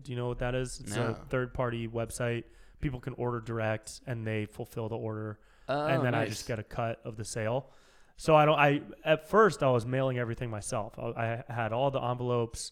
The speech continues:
Speaker 2: Yeah.
Speaker 1: for the shirts, and I was packing them myself and adding, like, stickers and then taking them to the post office. And that was, I did that once for a week, and it was a nightmare. I was just like, "I cannot." My room was covered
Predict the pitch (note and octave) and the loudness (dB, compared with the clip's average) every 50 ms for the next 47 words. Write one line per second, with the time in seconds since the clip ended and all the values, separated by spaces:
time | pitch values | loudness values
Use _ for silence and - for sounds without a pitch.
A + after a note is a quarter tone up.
0 | _ _ - G#2 G#2+ G2+ G2+ G2 - - - - A#2 G#2+ - - C#3 B2 B2 A#2+ | _ _ -8 -6 -6 -6 -6 -8 -12 -10 -6 -4 -4 -4 -2 -2 0 0 0 -2
1 | A2 - - A2 G#2 - - - C3 A2+ A2 - - A#2 A2 A2 A2+ G#2+ G#2 - | -4 -6 -6 -6 -6 -6 -4 -2 0 0 0 -2 -4 -6 -6 -4 -4 -6 -4 -4
2 | - B2 A2+ A2+ A2 - - A#2 A#2 A2 A2 A2 G#2+ A2 G#2 G2+ - - - B2+ | -2 -2 -2 -2 -2 -4 -8 -6 -4 -4 -4 -4 -6 -8 -10 -10 -12 -10 -6 -6
3 | A2+ - B2+ A#2+ A2+ G#2+ G#2+ A2 G#2+ G#2 G#2 - B2+ A2+ - A2+ G#2+ G#2 G2+ G#2 | -6 -4 -4 -4 -4 -4 -6 -6 -8 -8 -6 -6 -6 -6 -6 -8 -10 -10 -12 -12
4 | - - C3 A#2 - - B2 A2 - - A2+ G2+ - - - - - - - - | -8 -6 -4 -4 -4 -4 -6 -6 -6 -6 -8 -10 -10 -12 -16 -16 -16 -16 -18 -18
5 | - - - - - - - C#3 C#3 C3 C3 C3 B2+ B2 A#2+ A#2 A2+ - C3 B2 | -18 -20 -20 -20 -14 -8 -4 -4 -2 0 0 2 2 2 2 0 -2 -4 -6 -4
6 | B2+ C3 A#2 A#2 G#2+ G#2+ - A#2+ A#2 A#2 B2+ D3 D#3+ E3 - - - - - C3 | -4 -4 -4 -4 -6 -6 -8 -6 -4 -2 -2 -2 -2 -6 -10 -14 -12 -10 -8 -6
7 | A2+ G#2+ G2+ A2+ B2 B2+ D3+ D3+ - - - - - - - - - - - - | -6 -4 -4 -2 -2 -2 -2 -4 -6 -14 -20 -20 -20 -20 -20 -20 -20 -18 -10 -6
8 | C#3 B2+ A#2+ A2 G#2 G#2+ G#2+ G2 G2+ G#2+ A2 G2+ - - - _ - C3 B2 A2 | -4 -4 -4 -4 -4 -6 -6 -8 -8 -8 -12 -14 -16 -18 -18 _ -6 -6 -4 -4
9 | G#2+ A2+ - - B2 G#2+ G#2 G#2 G#2 - - A#2+ A2 G2+ G2+ G2+ G2 - - - | -6 -8 -10 -10 -8 -8 -8 -8 -10 -10 -10 -8 -6 -4 -4 -6 -6 -8 -14 -14
10 | - C3+ C#3 C#3+ C3+ C3 B2+ A2 G#2+ G2+ - - - - D#3+ C3+ C3+ C3+ C3 B2 | -4 -2 0 0 0 0 -2 -4 -6 -8 -8 -4 2 2 4 4 4 2 0 -2
11 | A#2+ | -4